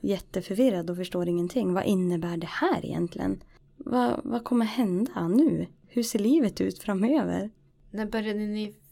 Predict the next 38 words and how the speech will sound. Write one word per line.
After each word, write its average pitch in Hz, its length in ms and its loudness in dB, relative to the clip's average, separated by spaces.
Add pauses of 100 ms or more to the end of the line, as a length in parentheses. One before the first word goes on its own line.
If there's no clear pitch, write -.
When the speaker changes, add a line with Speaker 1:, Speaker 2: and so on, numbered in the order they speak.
(260)
Speaker 2:
förstå - 500 0
vad 302 120 0
det - 40 -4
innebar? 190 440 -4 (560)
Fick - 260 -8
ni 226 100 -6
prata 220 420 -2
med 285 100 -4
någon 202 120 -4
som 185 140 -8
kunde 196 180 -4
hjälpa 202 400 -4
er 196 280 0 (260)
att 208 160 -10
förstå? - 400 -6 (600)
Speaker 1:
Efter 285 320 2
mötet 190 400 -2
med 185 100 2
neurologen, 185 760 0 (240)
då 226 160 0
fick 226 200 0
vi 202 40 0
en 196 140 0
ny 226 180 4
tid 175 300 -2
på 180 60 -4
habiliteringen 180 720 0
i 175 60 -4
Göteborg. 180 580 -4 (560)
Och 196 120 -6
där 180 580 0 (100)
fångade 175 360 2
de 175 180 2
upp 175 220 -8
oss - 220 -8
med 165 260 -2 (400)
frågor 180 600 2
och, 170 280 0